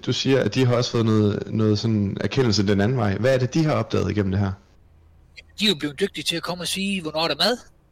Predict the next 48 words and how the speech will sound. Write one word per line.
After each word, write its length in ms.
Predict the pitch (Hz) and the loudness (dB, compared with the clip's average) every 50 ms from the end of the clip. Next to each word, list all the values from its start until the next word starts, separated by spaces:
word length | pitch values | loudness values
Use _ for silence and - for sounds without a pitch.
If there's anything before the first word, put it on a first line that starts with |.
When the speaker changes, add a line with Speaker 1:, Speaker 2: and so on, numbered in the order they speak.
| _ _ _ - - - - - - - - - | _ _ _ -20 -20 -20 -20 -20 -20 -20 -12 -8
Speaker 2:
Øh, 280 | 147 139 131 131 127 | -6 -6 -4 -4 -4
inden 140 | 165 185 185 | -4 -4 -4
de 60 | 160 | -6
Speaker 1:
Hvorfor 180 | 147 139 - 147 | -8 -6 -4 -4
er 40 | 143 | -4
de 60 | 139 | -2
Speaker 2:
måske 100 | 139 131 - 147 | -2 -2 -2 -4
Speaker 1:
blevet 80 | 135 | -2
gode 140 | 139 143 147 | -2 -4 -4
til 100 | - 156 | -4 -4
det? 100 | 160 160 - - _ _ - - - - | -6 -6 -8 -14 _ _ -20 -20 -14 -12
Speaker 2:
Jamen, 220 | 190 175 170 165 151 151 | -10 -10 -10 -10 -6 -4
det 120 | 170 180 | -2 -2
er 40 | 175 | -2
jo, 380 | 165 151 143 139 135 131 131 127 - - _ - - - - | -2 -2 -4 -6 -8 -10 -12 -14 -18 -20 _ -20 -20 -8 -4
det 40 | |
er 40 | 214 | -2
jo 60 | 202 | -2
igen 320 | 170 151 139 170 190 214 208 - | -2 -2 -2 -2 -4 -4 -6 -10
på 100 | 175 156 | -10 -10
bekostning 500 | 147 139 - - 190 185 - - 156 170 | -10 -8 -6 -6 -6 -6 -6 -6 -4 -2
af, 80 | 170 | -2
at 80 | 151 139 | -2 -4
man 120 | 143 135 135 | -8 -12 -12
måske 300 | 139 - - - 190 175 | -10 -10 -4 -2 0 0
har 80 | 143 127 | 0 0
haft 220 | 135 165 175 - | 0 -2 -4 -4
noget 160 | - 147 - - | -10 -16 -12 -8
dialog 400 | 151 151 156 190 214 233 - - _ - _ _ - - - - - - - - - - _ _ | -6 -4 -2 -2 -2 -4 -6 -10 _ -20 _ _ -20 -20 -20 -20 -20 -20 -20 -20 -20 -20 _ _
om, 180 | 170 170 165 165 156 156 | -2 -2 -2 -4 -8 -8
øh, 320 | 151 143 139 135 131 131 131 | -6 -4 -4 -4 -6 -6 -6
hvad 100 | 139 147 | -4 -4
Speaker 1:
Ja. 60 | 147 139 | -4 -4
Speaker 2:
vi 120 | 214 240 113 - | -4 -6 -2 0
føler, 300 | 220 208 190 160 143 131 | 2 2 2 2 0 -2
og 480 | 127 120 - 147 139 135 135 127 120 - - _ _ _ - | -4 -6 -6 -6 -4 -4 -4 -4 -6 -8 -14 _ _ _ -14
når 80 | - 151 | -14 -12
de 220 | 135 - 185 190 | -10 -8 -4 0
sidder 360 | 190 - - 185 180 170 139 120 120 - - 135 | 0 0 0 0 -2 -2 -4 -4 -8 -8 -8 -8
og 120 | 135 127 | -6 -4
bare 220 | - 147 151 151 143 | -2 0 0 0 0
spiller, 360 | - - 151 147 156 160 156 143 | -2 -2 0 0 2 0 0 -2
og 240 | 123 - 135 135 127 | -4 -8 -10 -10 -8
vi 80 | 147 151 | -6 -8
står 200 | - - 135 123 | -6 -8 -8 -6
klar 220 | - 151 139 139 | -4 -4 -4 -4
med 100 | 131 123 | -6 -6
maden, 260 | 127 135 139 123 120 | -4 -2 -2 -2 -4